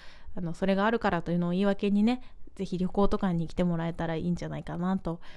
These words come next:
思います。涼しいのかね、寒いぐらいなのかな。ちょっともうちょっと下調べをしてこ-、おかないと不安なところではありますが、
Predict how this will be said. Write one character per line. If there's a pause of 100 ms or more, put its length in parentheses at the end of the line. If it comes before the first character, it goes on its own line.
(340)
思
い
ま
す。 (180)
涼
し
い
の
か
ね、
寒
い
ぐ
ら
い
な
の
か
な。
ち
ょ
っ
と
も
う
ち
ょ
っ
と
下
調
べ
を
し
て
こ-、
お
か
な
い
と (480)
不
安
な
と
こ
ろ
で
は (540)
あ
り
ま
す
が、